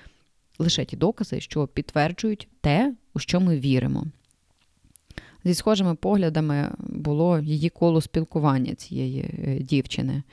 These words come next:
Коли я, наприклад, почала гуглити книжки, які вона радила почитати, бо мені хотілося зрозуміти краще, про що вона говорить, то я натрапила на низку критичних статей. Але якщо ми віримо, що описане в книзі правда,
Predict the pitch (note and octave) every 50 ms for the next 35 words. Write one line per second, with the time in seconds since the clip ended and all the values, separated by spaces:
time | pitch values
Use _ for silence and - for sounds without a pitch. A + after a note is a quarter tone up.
0 | - - - - - - - - - - F#3 G#3+ A3 G3+ G#3+ G#3 G#3+ F#3 - F#3
1 | - F3 - - F3 - - F3+ F3 F3+ F3 E3+ D#3+ E3+ E3 E3 E3+ D#3+ - -
2 | - - F3 - - - - D4 G4+ - _ _ _ - - - - F3+ D#3 D#3+
3 | D#3+ D#3 D#3+ D#3 C#3+ C#3+ C#3+ C#3+ - - - - F#3 - A#3+ C#4+ D#4 - F#3+ D#3
4 | D3+ D3+ D3+ D3 D3 C#3+ - - - - D#3+ D3+ C#3+ - - D3 C#3 C#3 D3+ D#3+
5 | - - D3+ D3+ C#3 D#3 D#3 D3 - - - D3+ C#3+ C#3+ C#3 - - - C#3+ _
6 | - - C#3+ C#3+ C3+ C3+ C#3 - - - C3+ C#3 C#3+ C#3 D3+ D3+ E3+ G#3+ D4 -
7 | C4 F3+ - - _ _ _ - D#3 D3+ D#3 D3+ D3 C#3+ D3+ - _ _ - -
8 | - - - - - - _ _ _ - - - - F3+ G#3+ C4 C4 - - A#3
9 | A#3+ A3 F#3+ F3 D#3+ D#3+ F3+ G3+ - - - - - D3 F3 - - F#3 E3 -
10 | - - E3 - - - B2 - - - - _ _ _ _ - D#3+ F3+ F#3+ F#3+
11 | - - A3 G3 F#3 F3 E3+ D#3+ D3 D#3 D#3+ F3 F3 E3 D#3 D3 D3 C#3+ - -
12 | D#3 D3 C#3+ - D#3+ - - D3 C#3 - - C#3+ D3 C3+ C3+ - - - B2+ C3
13 | B2+ - E3 G3 B3